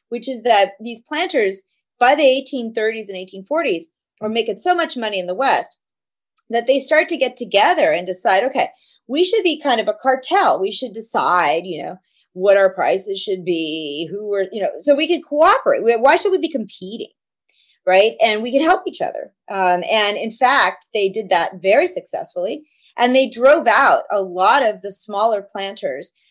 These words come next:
um, the small, the, the sort of smaller time planters, um, by the eighteen fifties and eighteen sixties. And, and I'll say one more thing, which is that there's a big, big change in the, the,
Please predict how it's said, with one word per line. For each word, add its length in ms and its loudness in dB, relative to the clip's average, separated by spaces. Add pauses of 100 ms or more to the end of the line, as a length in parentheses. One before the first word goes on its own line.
(120)
um, 500 -4
the 140 -8
small, 380 -6
the, 260 -10
the 120 -14 (100)
sort 200 -12
of 60 -16
smaller 460 2
time 400 -6
planters, 580 -12 (340)
um, 320 -2
by 220 6
the 80 -4
eighteen 460 -8
fifties 400 -12
and 100 -14
eighteen 340 -16
sixties. 520 -12 (440)
And, 380 -2
and 140 -6
I'll 100 -2
say 160 0
one 220 0
more 180 -2
thing, 300 -4
which 180 -8
is 160 -10
that 280 0 (360)
there's 240 -8
a 60 -8
big, 420 6
big 300 2 (300)
change 600 -2
in 320 -12
the, 260 -6
the, 240 -12